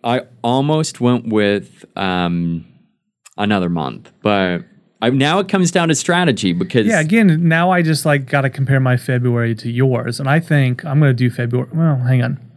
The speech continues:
Speaker 1: Ooh.
Speaker 2: 'Cause I gotta fill May, but you got May, so you can't take anything
Speaker 1: Yeah.
Speaker 2: from that month.
Speaker 1: That's all.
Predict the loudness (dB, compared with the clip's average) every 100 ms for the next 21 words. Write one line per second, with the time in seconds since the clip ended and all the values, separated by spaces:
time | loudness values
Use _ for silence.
0 | 2 2 2 -12 -20 -20 _ _ _ _
1 | _ _ _ _ _ _ -6 -2 0 0
2 | 0 0 2 0 0 2 4 4 2 0
3 | -4 _ _ _ _ _ _ _ _ -4
4 | 0 0 0 -2 -4 -4 -4 -6 -4 -4
5 | -4 -6 -4 -6 -4 0 0 0 -4 -8
6 | -8 -8 -4 -2 -2 0 0 -2